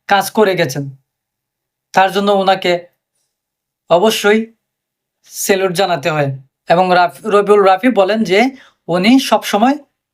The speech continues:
চুপচাপ থাকতেন, হলের পুকুর পাড়ে বসে থাকতেন। উনি চুপচাপ জামাই এর দোকানে খাবার খেতেন। মাহফুজ আলম সবার পরিচিত মুখ একজন ব্যক্তি।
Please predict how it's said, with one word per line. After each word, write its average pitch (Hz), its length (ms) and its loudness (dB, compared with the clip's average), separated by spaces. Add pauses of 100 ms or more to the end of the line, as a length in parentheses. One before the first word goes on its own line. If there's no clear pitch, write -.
চুপচাপ 214 460 -4
থাকতেন, 139 480 -8 (580)
হলের 226 360 0
পুকুর 220 340 -2
পাড়ে 233 240 0 (420)
বসে 185 280 0
থাকতেন। 139 400 -6 (320)
উনি 208 380 2 (420)
চুপচাপ 202 580 -2
জামাই 196 540 2 (120)
এর 196 200 2
দোকানে 208 560 -2 (680)
খাবার 196 460 0
খেতেন। 160 400 -4 (460)
মাহফুজ 208 400 0
আলম 208 320 0 (280)
সবার 220 360 0
পরিচিত 208 460 -2
মুখ 160 360 -4 (240)
একজন 180 460 0 (340)
ব্যক্তি। 135 460 -6